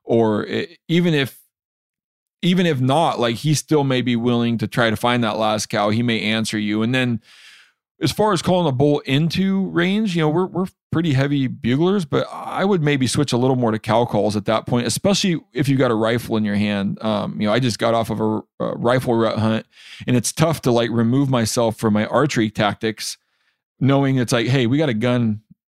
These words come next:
You know, th-, we're, we're hunting with a gun now. I don't need to call this bull into range. I don't need to risk getting winded. I don't need to get tight. Like, I just need to know where he's at, and then we'll, we'll find him. And so, um,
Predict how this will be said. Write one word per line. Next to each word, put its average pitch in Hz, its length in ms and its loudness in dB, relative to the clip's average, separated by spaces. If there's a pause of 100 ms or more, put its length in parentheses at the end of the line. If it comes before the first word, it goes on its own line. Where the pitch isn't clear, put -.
You 123 100 4
know, 120 160 0
th-, 151 300 -2
we're, 139 160 -2
we're 127 160 -2
hunting 147 180 4
with 117 100 0
a 117 60 0
gun 147 280 0
now. 113 380 0
I 131 120 2
don't 139 240 0
need 147 160 0
to 127 80 0
call 113 180 2
this 113 140 -2
bull 113 300 0
into 110 140 -2
range. 113 240 0
I 120 60 2
don't 143 160 0
need 135 180 0
to 120 80 2
risk 120 280 0
getting 120 240 -2
winded. 113 260 0
I 113 80 2
don't 131 160 -2
need 131 140 0
to 123 80 -2
get 120 200 -4
tight. 107 380 0
Like, 113 220 0
I 131 120 2
just 139 160 0
need 123 180 0
to 110 180 0 (140)
know 123 180 2
where 117 180 0
he's 113 160 -2
at, 113 400 0
and 113 100 -4
then 113 200 -2
we'll, 107 200 -4
we'll 107 140 -2
find 110 400 0
him. 101 220 -2
And 104 120 -2
so, 110 320 0 (540)
um, 110 480 -2